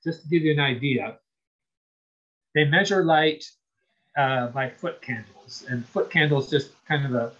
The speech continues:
it's kind of like you're measuring watts of electricity. In this case, you're measuring the s-, intensity of the light. Um, lots of times you'll see lumens. Um,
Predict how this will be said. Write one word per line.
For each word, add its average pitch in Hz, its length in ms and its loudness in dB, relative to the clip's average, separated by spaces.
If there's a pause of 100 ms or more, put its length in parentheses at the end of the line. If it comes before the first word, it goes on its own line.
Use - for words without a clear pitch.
(300)
it's - 120 -16
kind 147 120 2
of 135 80 0
like 131 220 2 (100)
you're 143 160 0
measuring 139 380 -2
watts 139 420 0
of 135 100 -6
electricity. 151 840 -2 (440)
In 131 60 -6
this 143 180 -2
case, 143 280 -2
you're 135 140 -4
measuring 139 500 -6
the 123 60 -16
s-, - 260 -16
intensity 139 520 -2
of 123 80 0
the 120 80 -4
light. 123 360 0 (480)
Um, 131 280 2
lots 160 180 0
of 156 80 -10
times 151 180 0
you'll 135 120 -2
see 127 240 -4
lumens. 165 720 0 (420)
Um, 127 500 0